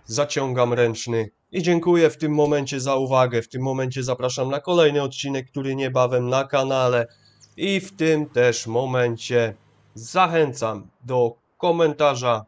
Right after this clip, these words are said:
subskrypcji, dzwoneczka, czego tam sobie życzysz, czego tam sobie chcesz.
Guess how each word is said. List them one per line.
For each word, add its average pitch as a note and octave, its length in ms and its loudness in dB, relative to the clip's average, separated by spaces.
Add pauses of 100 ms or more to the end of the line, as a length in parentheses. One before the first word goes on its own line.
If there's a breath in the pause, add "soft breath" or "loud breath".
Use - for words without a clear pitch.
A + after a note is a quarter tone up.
(200)
subskrypcji, C3 1160 -6
dzwoneczka, B2+ 840 -2 (140)
czego F3 280 -2
tam C#3 180 -2
sobie C3 380 -4
życzysz, B2 560 -8
czego C3 320 -2
tam A#2+ 200 -2
sobie A#2 340 -6
chcesz. A#2+ 400 -4